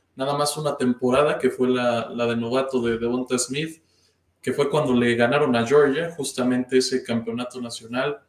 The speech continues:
que Devonta Smith incluso anota el, pues, el touchdown ganador para ganar el partido.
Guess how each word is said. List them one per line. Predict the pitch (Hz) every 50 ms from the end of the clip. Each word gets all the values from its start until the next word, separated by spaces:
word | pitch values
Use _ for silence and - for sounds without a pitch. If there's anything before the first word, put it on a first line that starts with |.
| _ _ _
que | - 117
Devonta | 117 120 127 131 127 - 123
Smith | 117 123 127 127 127
incluso | 120 117 117 - 135 135 135 - - 131 127 123 - - - - _ _ _ _ _
anota | - 120 123 131 143 - - - 131 135 135 135 - - - - 131
el, | 120 117 117 117 117 117 113 113 113 - _ _ _ _ _ _ _ _ _ _ _
pues, | - 127 120
el | 123 117
touchdown | - 143 131 - 143 139 135 135 127
ganador | 120 117 117 113 117 123 120 120 120 -
para | 117 110 110
ganar | 113 113 120 120 117
el | 117 117
partido. | - 113 117 - - 135 139 135 139 143 147 147 147